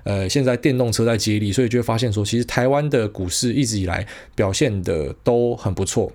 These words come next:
啊。如果说你看加权报酬指数，其实台湾的这个指数呢已经来到三万点了，那台湾又一直有新的动能出现，所以其实整体来说是还不错。但是假设你今天用一个全球投资的角度来看，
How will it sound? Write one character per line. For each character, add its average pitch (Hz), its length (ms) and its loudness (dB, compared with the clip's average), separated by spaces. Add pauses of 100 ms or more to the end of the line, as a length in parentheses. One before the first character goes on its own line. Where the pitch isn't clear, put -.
啊。 98 120 -6
如 117 80 2
果 120 80 2
说 117 100 0
你 101 80 -4
看 120 160 0
加 120 160 0
权 107 160 -2
报 117 140 2
酬 95 100 -2
指 90 120 -6
数， 101 180 -4
其 95 80 -4
实 101 80 0
台 101 160 -2
湾 107 160 0
的 101 180 0 (280)
这 - 100 -4
个 95 420 -4 (120)
指 - 120 0
数 127 180 0
呢 107 100 0
已 - 20 0
经 113 100 0
来 101 120 0
到 107 100 0
三 113 160 0
万 113 160 2
点 92 180 -2
了， 62 140 -6
那 101 260 -2 (220)
台 113 140 0
湾 120 120 2
又 120 140 2
一 131 60 2
直 113 100 -2
有 95 80 0
新 135 180 0
的 120 120 0
动 123 180 0
能 92 140 -4
出 95 160 -4
现， 95 180 -2
所 139 140 0
以 147 40 2
其 135 160 0
实 127 80 2
整 131 200 2
体 143 100 2
来 104 100 2
说 110 120 0
是 113 80 0
还 101 100 0
不 - 80 -10
错。 98 180 -2
但 143 160 2
是 113 200 0
假 104 160 0
设 151 120 2
你 113 120 0
今 113 100 0
天 127 80 0
用 123 140 0
一 - 20 -4
个 110 100 0
全 127 240 0
球 135 200 2
投 117 180 0
资 123 140 0
的 113 60 4
角 95 180 -2
度 113 80 0
来 92 140 0
看， - 200 0